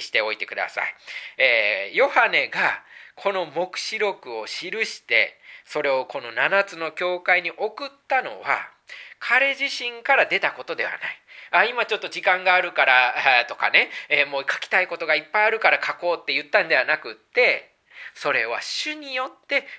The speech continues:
命じられたからですね。主によって命じられたから。では、その時の状況はどうであったのか。前後しますが、十節のとこ、「私は主の、えー、日に御霊に感じ、私の後ろに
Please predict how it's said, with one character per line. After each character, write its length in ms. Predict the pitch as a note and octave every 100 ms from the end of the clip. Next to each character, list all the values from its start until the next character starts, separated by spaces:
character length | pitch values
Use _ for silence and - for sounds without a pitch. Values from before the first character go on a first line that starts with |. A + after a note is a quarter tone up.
| _
命 280 | D3 A3 A#3
じ 140 | A3
ら 120 | G#3+
れ 80 | F#3+
た 140 | - -
か 140 | -
ら 100 | -
で 60 | -
す 120 | -
ね。 180 | - E4 _ _ _ -
主 220 | - F3
に 160 | F3
よ 100 | A#2
っ 60 | -
て 160 | - G2+
命 220 | G#2 A2
じ 120 | A2
ら 120 | G#2
れ 100 | - -
た 100 | -
か 60 |
ら。 60 | - - _ - - - -
で 60 | G3+
は、 40 |
そ 140 | - C#4
の 100 | D4+
時 240 | D#4 D#4+
の 120 | A3
状 260 | - G#3+ A#3
況 140 | A#3
は 100 | A3+
ど 180 | F3+ B3+
う 60 | A#3+
で 120 | C3
あ 40 |
っ 60 | - -
た 100 | -
の 60 | -
か。 220 | - - - _ _ _ _ _ - - - -
前 160 | C#4+
後 120 | D4 A3
し 120 | F#3+
ま 120 | E3+
す 100 | D3+
が、 100 | B2+
十 160 | D3+ F3+
節 300 | - G#3+ F#3+
の 100 | D3
と 120 | A#2+
こ、 160 | A2 A2
「私 360 | D3 A#3 A3+
は 140 | G#3+ G3+
主 180 | - C#4
の、 240 | A3+ F3 E3
え 180 | D3
ー、 20 | B2+
日 160 | -
に 220 | B2+ D#3+ F3 - -
御 60 | D3
霊 420 | G#3 B3+ B3 A#3+
に 140 | A#3
感 300 | - A#3 F#3
じ、 200 | B2+ B2
私 400 | F2+ D#3 G3+ G#3
の 140 | G3 F#3
後 340 | F3+ A#3+ A3+
ろ 40 |
に 120 | D#3